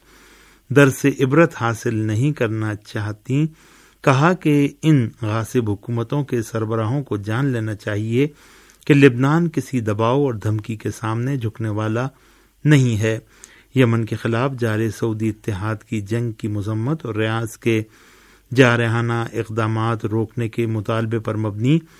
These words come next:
لبنان کے وزیر اطلاعات و نشریات جارے قردائی کے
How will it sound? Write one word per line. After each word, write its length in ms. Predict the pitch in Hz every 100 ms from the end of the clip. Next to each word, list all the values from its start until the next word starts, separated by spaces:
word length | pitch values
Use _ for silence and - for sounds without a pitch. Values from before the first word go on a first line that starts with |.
| - - - _ -
لبنان 460 | 131 117 131 147
کے 120 | 147 143
وزیر 440 | 120 110 117 117
اطلاعات 480 | 110 117 110 110 117
و 80 | 110
نشریات 720 | 110 - 117 110 113 131 156 - _ _ _ _ _ _ _ _ _ 120
جارے 460 | 123 117 120 147 156 - _ _ _ _ _ _
قردائی 640 | 123 107 107 113 117 151
کے 380 | 156 131 117 98